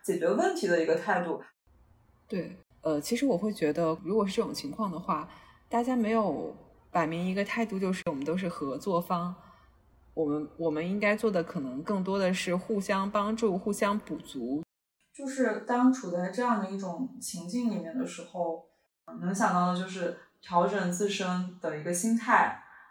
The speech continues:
Speaker 1: 然后再努力去提高自己的一个专业的技能，包括你这个岗位上需要的一些专业技能，以及一些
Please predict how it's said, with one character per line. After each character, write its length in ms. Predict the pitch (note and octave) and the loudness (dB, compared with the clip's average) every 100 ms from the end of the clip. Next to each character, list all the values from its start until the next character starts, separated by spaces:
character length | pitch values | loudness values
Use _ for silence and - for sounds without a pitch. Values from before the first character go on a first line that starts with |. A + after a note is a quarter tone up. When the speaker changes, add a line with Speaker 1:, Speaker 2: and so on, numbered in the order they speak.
| _ | _
Speaker 1:
然 180 | - F#3 | 0 0
后 100 | F#3+ | 2
再 240 | G#3 G3+ | 2 4
努 280 | G3 F3+ F3 | 4 2 2
力 160 | G#3 A3 | 2 2
去 220 | - A3 | 0 -4
提 280 | G#3 - F3 | -4 -8 0
高 340 | G#3 G#3 G#3+ | 6 6 4
自 180 | - A#3 | 0 -6
己 160 | G3+ D#3 | -4 -2
的 120 | D#3+ | -2
一 100 | D#3+ | -2
个 140 | F#3 | -4
专 300 | F3+ G3+ G3+ | -4 0 0
业 120 | G#3+ F#3 | 0 0
的 100 | E3+ | -2
技 220 | - A3+ | 0 0
能， 120 | F3+ - - - - | 0 -4 -8 -12 -4
包 200 | F3+ F3+ | -2 0
括 460 | G#3 F3+ E3 D#3+ C#3 E3 | 2 4 4 2 -4 -10
你 240 | D3+ A#2+ - - - - - - | -8 -8 -10 -12 -18 -20 -18 -4
这 120 | G3+ | 0
个 120 | F3 | 2
岗 280 | E3+ - - | 4 4 6
位 160 | A3+ | 4
上 260 | A3 G#3 F3+ | 4 2 0
需 160 | F3+ F#3+ | 0 2
要 100 | F3+ | 4
的 80 | |
一 40 | E3+ | 2
些 140 | E3+ | -2
专 240 | E3+ F3 F3 | -2 0 0
业 120 | F3 | -4
技 160 | F3+ | -6
能， 300 | E3 C3+ C3 - | -8 -6 -6 -6
以 140 | D#3+ | -10
及 380 | D3 E3 F3+ F3+ | -8 -6 -4 -4
一 20 | |
些 400 | F3+ - F3 E3+ | -4 -2 2 2